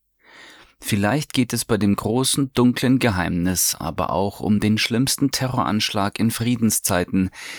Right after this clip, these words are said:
der jemals gegen lebenswichtige Infrastruktur, eine ganze Volkswirtschaft und alle, die von ihr abhängen, und nicht zuletzt die Umwelt, verübt wurde.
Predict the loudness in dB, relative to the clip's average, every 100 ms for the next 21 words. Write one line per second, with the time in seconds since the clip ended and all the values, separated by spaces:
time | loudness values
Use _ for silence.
0 | -2 0 2 2 2 2 2 -2 -2 0
1 | 0 0 -2 -4 -4 -6 -6 -6 -4 -2
2 | 0 -2 -4 -6 -6 -8 -8 -4 -4 -4
3 | -8 -16 -12 0 2 4 2 2 -2 -2
4 | -2 -2 -4 -2 -2 -4 -6 -10 -14 -18
5 | -2 0 0 0 -2 -4 -6 -6 -6 -2
6 | -2 0 0 0 -4 -4 -2 -2 -6 -6
7 | -4 0 0 0 -2 -2 0 -2 -4 -4
8 | 0 2 2 -2 -6 -8 -6 -4 -4 -4
9 | -8 -4 -4 -6 -12